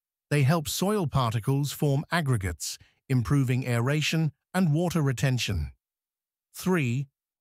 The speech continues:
boosts microbial life. Beneficial microbes in vermicompost promote healthy soil biology, suppressing pests and diseases.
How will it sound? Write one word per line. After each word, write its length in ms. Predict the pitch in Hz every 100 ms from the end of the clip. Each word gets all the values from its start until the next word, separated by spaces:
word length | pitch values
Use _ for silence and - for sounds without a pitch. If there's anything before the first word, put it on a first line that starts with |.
| -
boosts 580 | 185 190 - - - - -
microbial 720 | 151 139 - 143 117 113 104
life. 420 | 101 78 69 - - _ _ _ _ _ _ -
Beneficial 460 | 214 156 160 147
microbes 640 | 131 131 135 151 143 135
in 160 | 131 113
vermicompost 880 | 107 131 120 135 127 117 127 127 - - _ _ -
promote 300 | 165 165 151
healthy 380 | 190 202 175
soil 360 | 147 - 156 135
biology, 680 | 123 123 113 98 80 82 76 _ _ _
suppressing 640 | - 147 180 175 165 143
pests 560 | - 170 156 - - - _ _
and 140 | 160 147
diseases. 760 | 139 123 123 87 80 65 -